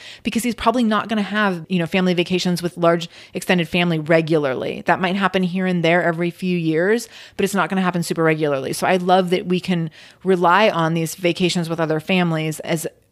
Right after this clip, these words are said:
a focal point of his vacation experience growing up. And I think that'll be really, really significant to him, and something that I would have loved to have had as a child. Um, I didn't get to do a lot of vacations or many vacations at all growing up. And so, like, my vacation was going to visit my grandma and my cousins once a year,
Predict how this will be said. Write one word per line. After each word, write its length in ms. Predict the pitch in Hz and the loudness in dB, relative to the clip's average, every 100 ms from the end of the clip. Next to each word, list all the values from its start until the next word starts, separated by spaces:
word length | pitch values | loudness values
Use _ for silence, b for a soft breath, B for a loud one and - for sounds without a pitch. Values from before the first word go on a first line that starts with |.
| 175 | 0
a 60 | |
focal 440 | 170 - 190 185 175 | 0 -4 -4 0 0
point 320 | - 170 151 | 0 -2 -2
of 100 | 156 | -8
his 340 | - 196 175 | -2 0 0
vacation 420 | 156 170 175 165 156 | 0 0 -2 -4 -6
experience 460 | - 160 147 156 | -8 -8 -8 -8
growing 280 | 160 151 151 | -6 -6 -6
up. 220 | 123 - B B - | -6 -8 B B -2
And 100 | 175 | 0
I 40 | |
think 120 | 165 | 2
that'll 160 | 160 156 | 2 2
be 100 | 151 | 2
really, 260 | 151 147 | 2 0
really 300 | 147 143 147 B B | 0 -4 -4 B B
significant 580 | - 185 170 156 170 135 | -4 0 0 -2 -4 -4
to 80 | 175 | -4
him, 380 | 160 147 139 - | -2 -2 -2 -2
and 260 | 170 160 143 | -2 0 0
something 300 | 214 208 196 | 0 2 0
that 120 | - | 2
I 280 | 165 165 - | 0 0 -6
would 180 | 175 175 | -4 -2
have 120 | 156 | -2
loved 460 | 170 180 180 165 151 | -2 0 0 0 -2
to 80 | 165 | -2
have 120 | 156 | -2
had 220 | 151 151 | -4 -4
as 60 | 147 | -6
a 60 | |
child. 440 | - 147 143 135 - | -2 0 0 0 -6
Um, 160 | 156 | -4
I 100 | 156 | -2
didn't 220 | 160 160 | 0 0
get 140 | 151 147 | -2 -2
to 80 | - | 2
do 100 | 156 | 4
a 20 | |
lot 140 | 151 | 4
of 80 | 147 | 4
vacations 600 | 156 156 156 147 147 156 B B B - | 0 -2 -4 -4 -6 -8 B B B -2
or 60 | |
many 180 | 160 156 | 0 0
vacations 420 | 156 160 156 147 | 0 -2 0 -2
at 80 | 147 | 0
all 160 | 143 147 | -2 0
growing 280 | 175 185 | 0 2
up. 220 | 208 226 B B B - | 2 0 B B B -6
And 180 | 175 | -6
so, 420 | - 185 160 151 - | 0 2 2 2 -2
like, 140 | 170 165 | -4 0
my 140 | 160 | -2
vacation 420 | 165 170 156 175 | -2 -4 -2 0
was 140 | 151 151 | -2 0
going 240 | 151 151 | -2 0
to 60 | 151 | 0
visit 200 | 156 156 | -2 0
my 100 | 147 | 0
grandma 260 | 151 151 | 2 0
and 80 | 143 | 0
my 80 | 143 | 0
cousins 380 | 160 147 139 - | 0 0 -4 -4
once 220 | 151 160 | -4 -4
a 60 | |
year, 340 | 151 147 165 | -4 -2 -2